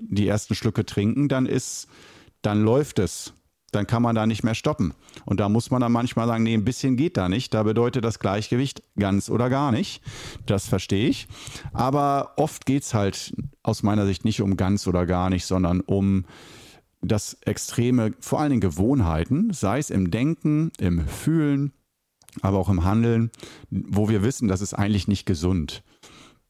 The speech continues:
dass wir die ein bisschen ins Gleichgewicht bringen. Aber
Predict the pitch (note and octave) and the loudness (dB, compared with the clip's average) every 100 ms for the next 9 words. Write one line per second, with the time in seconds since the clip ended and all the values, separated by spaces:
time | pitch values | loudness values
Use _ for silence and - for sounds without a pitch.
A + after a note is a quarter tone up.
0 | _ _ _ _ _ _ _ _ _ _ | _ _ _ _ _ _ _ _ _ _
1 | _ - G#2+ A2 F#2 G#2 G2 F#2+ - G2 | _ -4 -2 0 2 2 2 0 0 0
2 | - F2+ F2 E2+ D#2+ D#2 - E2+ D#2 - | 0 0 0 0 -2 -2 -4 -4 -4 -8
3 | _ _ _ _ _ _ _ _ _ - | _ _ _ _ _ _ _ _ _ -14
4 | - B2+ D#3+ G#2 E2 | -4 0 2 2 0